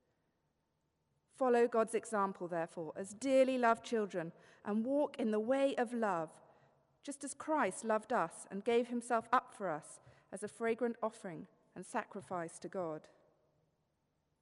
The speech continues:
But among you there must not be even a hint of sexual immorality or any kind of impurity or of greed, because they are improper for the Lord's people.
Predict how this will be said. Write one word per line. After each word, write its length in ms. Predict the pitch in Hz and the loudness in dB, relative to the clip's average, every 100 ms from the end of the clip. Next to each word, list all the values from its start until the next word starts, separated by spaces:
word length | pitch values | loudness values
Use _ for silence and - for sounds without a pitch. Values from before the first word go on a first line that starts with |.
| _ _ _ _ _ _ _ _ _ _ _ _ - _ _ - | _ _ _ _ _ _ _ _ _ _ _ _ -20 _ _ -4
But 120 | 220 | 0
among 340 | 220 226 214 | 4 4 2
you 220 | 202 175 175 | 0 -2 -2
there 140 | 196 | 0
must 200 | 208 226 | 0 0
not 220 | 262 277 | 0 -2
be 240 | 262 220 226 | -2 -4 -4
even 200 | 247 254 | -4 -2
a 60 | 247 | -4
hint 520 | - 339 185 - - | -2 -2 -2 -6 -8
of 120 | 202 185 | -8 -4
sexual 420 | - - - 214 | -4 -4 -4 -4
immorality 800 | 220 208 202 196 196 - 156 - _ _ _ _ - | -2 -2 0 -2 -4 -8 -12 -14 _ _ _ _ -10
or 140 | 220 - | -8 -4
any 260 | 262 277 285 | -2 -2 -4
kind 320 | - 240 226 | -6 -4 -4
of 120 | 214 | -4
impurity 680 | 220 220 220 196 190 - 165 | -6 -4 -2 -2 -4 -8 -6
or 220 | 196 202 | -2 -2
of 100 | 196 | -2
greed, 460 | 214 196 165 156 - _ _ _ _ _ _ _ | -4 -4 -4 -8 -14 _ _ _ _ _ _ _
because 240 | 262 277 | -8 -4
they 100 | 285 | 0
are 120 | 285 | 2
improper 520 | 247 254 247 247 226 175 | 2 0 0 -2 -2 -6
for 120 | 180 | -4
the 100 | 185 | -4
Lord's 340 | 196 190 - | -2 -2 -6
people. 480 | - 202 - 165 165 | -10 -10 -8 -8 -8